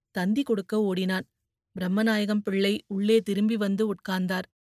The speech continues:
கனலில் மீண்டும் கொஞ்சம் சாம்பிராணியை தூவினார். அந்த ஈ மறுபடியும் அந்த உடலின் முகத்தில்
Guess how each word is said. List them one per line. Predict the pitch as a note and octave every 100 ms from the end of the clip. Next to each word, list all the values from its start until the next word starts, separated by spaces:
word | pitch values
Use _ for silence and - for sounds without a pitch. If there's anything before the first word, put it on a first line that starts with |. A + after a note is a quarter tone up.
| _ _ -
கனலில் | A3 A#3 B3+ B3 B3+
மீண்டும் | G3 F#3+ G#3+ A#3+
கொஞ்சம் | A3+ G3+ F#3+ F#3+ -
சாம்பிராணியை | F3 G3+ A#3 G#3+ G#3 F#3 -
தூவினார். | F#3 F#3 F3+ F3 _ _ _ _ _ _ _ _ _
அந்த | G3+ G#3 G#3
ஈ | G3+ G3+ G#3+ -
மறுபடியும் | G#3 G3 G3+ G#3+ G#3+ A3+
அந்த | G#3 G#3 G#3
உடலின் | G3 G3 A3 A3
முகத்தில் | F#3+ F3+ A3 - G#3+